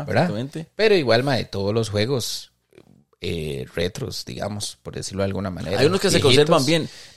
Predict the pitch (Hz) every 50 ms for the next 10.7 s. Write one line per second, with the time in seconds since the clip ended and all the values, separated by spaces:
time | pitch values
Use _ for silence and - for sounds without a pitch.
0 | _ _ _ - 139 151 170 175 160 156 151 160 160 160 151 147 147 147 147 147
1 | 147 143 - 117 123 131 143 139 117 101 - - 123 113 107 104 104 107 110 -
2 | - _ _ _ _ _ _ _ _ _ _ _ _ _ _ _ _ _ _ -
3 | 143 196 202 196 185 165 151 139 127 117 117 113 107 104 101 101 101 104 - _
4 | _ _ _ _ _ _ _ _ _ _ _ _ _ _ 117 117 110 107 104 104
5 | 98 101 113 113 - _ _ _ _ _ - - - _ _ _ _ 92 107 -
6 | - 160 147 - _ - 110 117 127 - 143 135 127 107 92 87 92 95 - -
7 | - - - - - - - - _ _ _ _ - 131 139 139 139 139 - -
8 | 113 104 98 98 98 - - 107 - 131 135 131 - - 120 120 120 - 117 117
9 | 113 123 123 107 101 117 120 - - - - 110 107 107 101 - - 101 104 107
10 | - - 117 110 - 107 101 104 113 120 123 123 127 127